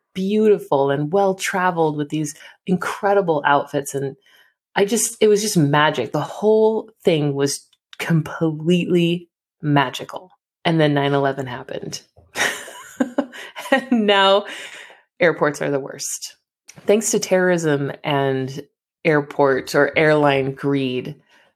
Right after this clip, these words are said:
flying has become a nightmare, especially when you're flying on a budget. Our list today is made up of things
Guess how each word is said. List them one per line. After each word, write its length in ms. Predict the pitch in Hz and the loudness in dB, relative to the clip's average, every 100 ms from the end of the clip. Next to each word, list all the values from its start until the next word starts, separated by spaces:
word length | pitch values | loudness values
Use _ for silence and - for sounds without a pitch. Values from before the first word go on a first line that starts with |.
| _ | _
flying 340 | - 160 147 143 | -2 2 4 2
has 200 | 139 135 | -2 -4
become 640 | 139 139 139 131 131 131 - - | -6 -2 -2 -2 -4 -8 -12 -6
a 200 | 143 131 | -4 -2
nightmare, 840 | 131 131 127 123 - - - - - - - _ _ | -4 -6 -6 -8 -10 -12 -12 -14 -16 -20 -20 _ _
especially 640 | 160 - - 180 165 185 165 | -6 -6 0 0 0 0 0
when 120 | 151 | 2
you're 100 | 139 | 0
flying 280 | 139 131 131 | -2 -4 -4
on 80 | 127 | -6
a 60 | |
budget. 540 | 135 127 - - - - - - - - - _ | -6 -6 -6 -8 -10 -18 -20 -20 -20 -20 -20 _
Our 180 | - 196 | 2 2
list 260 | 226 226 - | 2 -2 -2
today 340 | 185 180 175 | 2 2 2
is 160 | - 156 | 0 -2
made 220 | 156 147 | -2 -2
up 120 | 147 | -4
of 120 | 147 - | -6 -4
things 420 | 151 147 143 | 0 0 0